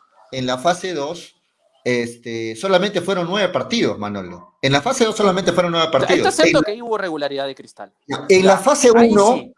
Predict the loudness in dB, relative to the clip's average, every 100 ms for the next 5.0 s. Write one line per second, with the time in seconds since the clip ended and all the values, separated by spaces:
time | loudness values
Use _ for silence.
0 | _ 2 4 4 4 4 4 2 4 4
1 | 6 4 0 -6 -10 _ -8 -4 -4 -2
2 | -2 0 0 -2 -2 -4 -6 -6 -8 -6
3 | -4 -4 -2 -4 -2 -2 0 -4 -10 -4
4 | -4 -2 -2 -4 -4 -2 -2 -4 -10 -12